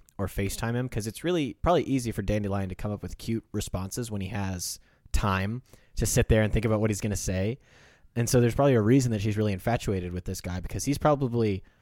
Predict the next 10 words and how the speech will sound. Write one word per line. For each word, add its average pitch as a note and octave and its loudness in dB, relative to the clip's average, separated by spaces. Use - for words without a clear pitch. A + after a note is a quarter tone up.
taking D3+ 2
some G#2+ -2
time A2+ 0
thinking D#3 0
and A2+ -2
then A#2 2
responding G#2+ 0
instead G#2+ -2
of F#2 -2
actually, F#2+ -2